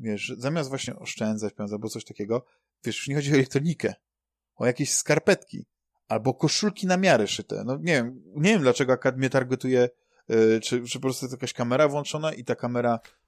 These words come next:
Speaker 2: to
Speaker 1: przeanalizowała
Speaker 2: nie jest
Speaker 1: mój
Speaker 2: żaden
Speaker 1: obecny
Speaker 2: porozmawiać,
Speaker 1: wygląd
Speaker 2: nie?
Speaker 1: i mówi tak: "Panie, chodzisz pan bez skarpetek albo w dziurawych skarpetkach, w, w koszulce jakiejś takiej, e, ten, która przydałaby się panu nowa reklama. Tutaj mamy reklamę firmy, która robi na miarę. Wysyłasz, prawda,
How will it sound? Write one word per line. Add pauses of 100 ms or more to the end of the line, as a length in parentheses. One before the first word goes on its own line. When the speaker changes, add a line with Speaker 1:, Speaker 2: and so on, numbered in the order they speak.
Speaker 2:
to
Speaker 1:
przeanalizowała
Speaker 2:
nie
jest
Speaker 1:
mój
Speaker 2:
żaden
Speaker 1:
obecny
Speaker 2:
porozmawiać,
Speaker 1:
wygląd
Speaker 2:
nie?
Speaker 1:
i
mówi
tak:
"Panie,
chodzisz
pan
bez
skarpetek
albo
w
dziurawych
skarpetkach, (360)
w,
w
koszulce
jakiejś
takiej, (300)
e,
ten,
która (280)
przydałaby
się
panu
nowa
reklama.
Tutaj
mamy
reklamę (180)
firmy,
która
robi
na
miarę.
Wysyłasz,
prawda,